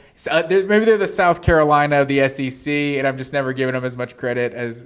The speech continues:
as they, uh, as they deserve. But I, uh, looking at Penn State's schedule, I would say definitely over on the, on the nine and a half. This looks like a ten and two team,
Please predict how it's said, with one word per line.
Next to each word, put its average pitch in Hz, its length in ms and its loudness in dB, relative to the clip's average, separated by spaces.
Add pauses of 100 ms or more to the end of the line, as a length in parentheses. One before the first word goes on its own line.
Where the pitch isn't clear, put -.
as 123 200 -6
they, 123 240 0
uh, 120 380 -2
as 131 160 -10
they 131 100 -6
deserve. 120 540 -8
But 120 300 -8 (440)
I, 143 200 -4
uh, 143 300 0
looking 220 280 0
at 180 120 0
Penn 180 160 0
State's 151 240 0
schedule, 135 380 0
I 147 140 4
would 147 160 -2
say 127 280 -4
definitely 120 460 -8
over 113 340 -10
on 110 180 -12
the, 98 420 -16
on 127 80 -14
the 113 60 -12
nine 107 240 -4
and 98 100 -10
a 92 40 -14
half. 85 380 -16
This 143 160 -6
looks 135 180 -4
like 120 120 -2
a 113 80 -6
ten 113 200 -10
and 101 140 -12
two 87 180 -14
team, 78 380 -20